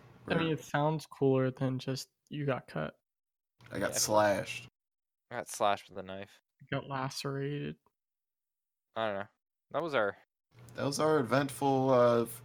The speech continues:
Speaker 2: that was my first time going out to the Bradford bars this year.
Speaker 1: This is why you don't go out in public. Again, follow the dit rules. You'll be safe.
Speaker 3: I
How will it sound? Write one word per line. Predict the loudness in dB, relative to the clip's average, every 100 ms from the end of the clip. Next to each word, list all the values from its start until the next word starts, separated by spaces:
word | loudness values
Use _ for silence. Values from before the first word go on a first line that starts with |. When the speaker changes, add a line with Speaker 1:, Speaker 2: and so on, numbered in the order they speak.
| 4
Speaker 2:
that |
was | 4 4
my | 0
first | 2 0 4
time | 2
going | 4 4
out | 4 4 0
to | -4 0 0
the | -2
Bradford | 2 2 4 0 2
bars | 4 4 2
this | -2 -2
year. | -4 _ _ _ _ _ _ -20
Speaker 1:
This | -20
is | -4
why | 0
you | 2
don't | 0 -2
go | -2 -2
out | -2 -4
in | -6
public. | -2 -2 -2 -14 _ _ _ _ _ _ _
Again, | -2 2 0 -2 -12 -2
follow | 2 4 4
the | 2 0
dit | 0 -4
rules. | -8 -12 -10 -12 -16 _
You'll | -2
be | 0
safe. | -4 -4 -8 _ _ _ _ _ _ _ _ _ _ _ _ _ _
Speaker 3:
I | -12 -10